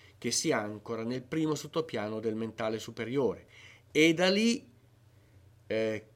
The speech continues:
diciamo, costruire quel ponte tra il quarto sottopiano del mentale, che è il piano della mente concreta, del corpo mentale concreto,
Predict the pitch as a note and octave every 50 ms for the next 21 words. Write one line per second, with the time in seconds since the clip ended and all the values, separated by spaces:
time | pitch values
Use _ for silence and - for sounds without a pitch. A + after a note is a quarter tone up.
0 | - _ _ _ _ - - - - C3 A#2+ - D3+ C#3 B2 A#2+ - - D#3 D#3
1 | D3+ - - E3 F3 F#3+ G3+ G3 E3+ E3 D#3+ - F3+ G3 G#3 - - - - C#3
2 | B2 A#2+ A2+ A#2 A2+ A2+ - - D3 D3 D#3 - - - - - - - - -
3 | - - - - - - - - A#2 A2 A2+ G#2+ G#2 - - E3+ G3 G#3+ G#3 G#3
4 | - F3+ - - D#3+ - - D3+ C3+ - C#3+ C#3 C3 B2+ B2 A#2+ A2+ A#2 A2+ A2+
5 | A#2 A#2 A#2 A#2 - A2+ G#2 G2+ G#2 A2 B2 C#3+ C#3 - - G2+ G2+ G2 - -
6 | A2+ G#2+ G#2+ G#2+ G2+ G#2 G2 F#2+ G2+ A2 G#2 A2 G#2+ - A2 A2 G#2 - A2 G2
7 | G2 - A#2+ A#2 G#2+ F#2+ F#2 A2+ A2 - - A#2 A2+ A#2 A2+ - A#2+ C#3 D3+ -
8 | G3 G#3+ G#3 - C#3+ A#2+ A2 - - A2 A#2 -